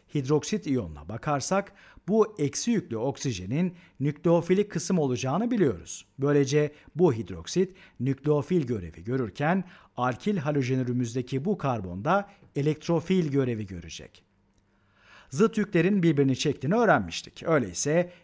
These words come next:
eksi yüklü oksijen alkil halojenür üzerindeki kısmi pozitif yüklü karbona yakınlaşmak isteyecektir. Nükleofil elektrofile saldırır diyoruz. O zaman buraya eğri bir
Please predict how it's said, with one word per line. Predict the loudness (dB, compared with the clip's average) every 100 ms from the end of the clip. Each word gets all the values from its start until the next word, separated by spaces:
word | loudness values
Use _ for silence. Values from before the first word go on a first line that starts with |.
| _ -4
eksi | -4 -2 0
yüklü | 0 0 -4
oksijen | -4 -4 -8 -6 -2 0 -2 -8 -20 -4
alkil | 0 0 0 -2
halojenür | 0 2 2 2 2 2
üzerindeki | 2 0 2 0 0 0 0 0 -2 -20 _
kısmi | 0 0 2 2 2
pozitif | 0 -2 -2 -2 -6 -6
yüklü | -6 -4
karbona | -4 -2 0 0 0
yakınlaşmak | 2 2 2 2 0 0 0 -2
isteyecektir. | -6 -4 -4 -6 -12 -16 -20 _ _ _ -20 -12 -4
Nükleofil | -4 2 4 4 4 2
elektrofile | 4 0 0 -2 -2 0 0 -2
saldırır | -2 0 0 -2 -4 -6
diyoruz. | -10 -12 -12 -14 -4
O | 0
zaman | 0 2 0 -2 -8 -8
buraya | -4 -2 0 -2 -4 -14 _ -4
eğri | 4 6 6 2
bir | -2